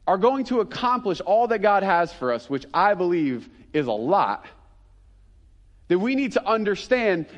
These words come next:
that we, each one of us, bring something to the table, that we are meant to partner together with those around us to see His will done on earth as it is in heaven. It's the way that He set it up.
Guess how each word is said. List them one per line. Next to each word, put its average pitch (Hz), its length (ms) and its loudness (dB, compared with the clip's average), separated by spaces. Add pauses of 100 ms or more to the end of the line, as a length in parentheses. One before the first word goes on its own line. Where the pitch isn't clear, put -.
that 165 240 0
we, 202 400 -4
each 226 340 -6
one 233 220 0
of 175 100 0
us, 151 160 0
bring 196 320 -2
something 214 400 -2
to - 100 -4
the 160 120 -4
table, 180 600 -4 (920)
that 202 420 0
we 240 140 0
are 226 100 2
meant 220 220 -4
to 214 120 -8
partner 247 520 -2
together 214 440 0
with 185 180 -2
those 202 240 0
around 190 520 0
us - 520 -6 (580)
to 196 120 -4
see 226 220 -6
His 214 360 -2
will 202 280 0
done 160 340 2
on 151 180 0
earth 175 280 0
as 135 160 0
it 135 80 -4
is 123 160 -4
in 123 40 -6
heaven. 117 360 -2 (640)
It's 151 180 -4
the 185 80 -2
way 190 160 0
that 180 140 0
He 156 80 -2
set 147 220 -2
it 147 100 0
up. - 240 -4